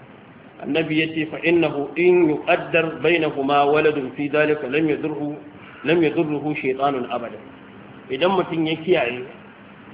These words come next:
yin wannan addu'a duk lokacin da zai sadu da iyali, to Allah ya kaddara za a yi faɗa. Annabi ya ce, "Ba yadda za a yi shaytan ya zo ya yi ma yaron tasirin da zai hana shi bin Allah a duniya." To amma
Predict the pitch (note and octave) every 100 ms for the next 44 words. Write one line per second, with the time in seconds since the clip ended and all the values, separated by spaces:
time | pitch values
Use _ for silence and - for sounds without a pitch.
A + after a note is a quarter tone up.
0 | - A#2+ D3 F3+ F3+ F3+ E3+ D3 D3 E3
1 | D3 E3 F3+ F3+ D#3+ E3+ D#3+ D3 D#3+ D#3+
2 | C#3+ D3+ D#3 C3 D3 D3+ C3+ A#2 C#3 -
3 | F3 F3+ D3+ D3+ - E3 D3+ D3 C#3 D#3
4 | C#3 A#2+ C3 D3 C#3+ C3+ D#3+ D#3+ D#3 -
5 | C3+ F3 E3+ D#3+ D3+ D3+ D3 C3+ B2 -
6 | - - - - - D3 D3 F3 D#3+ C#3+
7 | D#3+ D3+ C#3 C#3 D3+ D#3 C#3+ C3 D3+ D3
8 | D3+ D3+ B2 B2 C#3+ D3 C3 C3 C3 C3+
9 | C3 C3 A#2 G#2 A2+ G#2+ - - - -
10 | - - - - C3+ C#3+ D3+ F3 A#3+ -